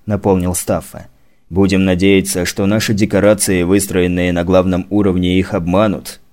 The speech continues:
Посвящённый кивнул. «Скажи Кайле, что они движутся вниз. Её пост должен их услышать. Тут слабое звено. Но что если кто-нибудь из них тронет свежую краску, ведь их отделяет от главного уровня лишь слой штукатурки?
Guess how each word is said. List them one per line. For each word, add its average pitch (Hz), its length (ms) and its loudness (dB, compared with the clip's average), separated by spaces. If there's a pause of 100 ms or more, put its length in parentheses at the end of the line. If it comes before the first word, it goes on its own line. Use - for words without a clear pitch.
(840)
Посвящённый 107 640 -2
кивнул. 98 440 -4 (540)
«Скажи 95 420 -2
Кайле, 85 520 2 (140)
что - 240 -6
они 90 200 0
движутся 87 580 -2
вниз. 90 460 -2 (240)
Её 90 360 0
пост 101 360 -2
должен 95 460 0
их 92 160 -4
услышать. 101 640 -4 (360)
Тут 85 160 -6
слабое 90 440 2
звено. 87 400 -2 (800)
Но 92 260 -2
что 107 200 -2
если 104 280 2
кто-нибудь 101 500 0
из 95 140 0
них 117 220 2
тронет 104 340 0
свежую 101 480 0
краску, 98 440 -2
ведь 90 220 -4
их - 260 -2
отделяет 101 640 2
от 98 120 2
главного 98 540 2
уровня 98 480 0
лишь 98 240 0
слой 101 280 -4
штукатурки? 95 920 -4